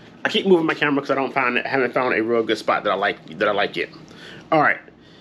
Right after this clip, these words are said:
flight supposed to had left Hawaii at seven o'clock in the morning, right? So I was like, "Bet." We leave early. We get there early. We leave early.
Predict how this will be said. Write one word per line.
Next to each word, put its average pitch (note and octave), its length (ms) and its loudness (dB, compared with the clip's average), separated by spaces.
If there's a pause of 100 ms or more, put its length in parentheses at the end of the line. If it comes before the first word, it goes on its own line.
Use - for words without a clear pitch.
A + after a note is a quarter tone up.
(140)
flight F3+ 260 2
supposed G3 200 2
to E3+ 80 2
had D3 80 2
left D3 280 0 (280)
Hawaii C#3 760 2 (540)
at C3 160 -2
seven D#3+ 680 0
o'clock C3+ 460 -2
in B2 80 0
the A#2 60 -4
morning, G#2+ 340 -6
right? A2 240 -2 (500)
So C3+ 500 2 (460)
I C#3+ 140 4
was C#3+ 160 0
like, G#2 280 -2
"Bet." D3+ 380 2 (720)
We C#3 120 0
leave B2 360 -4
early. D3+ 540 2 (320)
We A2+ 140 -4
get - 400 2
there C#3 180 -2
early. A#2 500 -2 (1040)
We C#3+ 80 4
leave F#3+ 320 4
early. D3+ 380 2